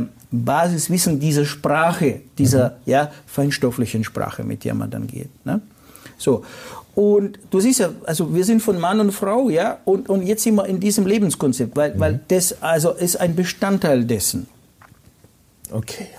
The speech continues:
Speaker 2: Das heißt, eine gute Mann-Frau-Geberschaft,
Speaker 1: Ja.
Speaker 2: <laughs> ich sag's jetzt mal
Speaker 1: Ja.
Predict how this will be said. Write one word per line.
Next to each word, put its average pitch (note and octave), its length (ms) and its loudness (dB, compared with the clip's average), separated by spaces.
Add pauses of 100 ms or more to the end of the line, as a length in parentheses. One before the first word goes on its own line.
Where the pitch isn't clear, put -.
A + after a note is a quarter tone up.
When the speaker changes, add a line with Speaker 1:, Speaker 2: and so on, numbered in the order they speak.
(200)
Speaker 2:
Das - 180 0
heißt, - 280 0
eine G2+ 260 2 (180)
gute D3+ 460 2 (560)
Mann-Frau-Geberschaft, G#2+ 2250 0 (180)
Speaker 1:
Ja. C3+ 220 4 (220)
Speaker 2:
<laughs> - 200 -2
ich E3 180 0
sag's - 320 -2
jetzt - 280 0
mal D3+ 120 2
Speaker 1:
Ja. D3+ 100 2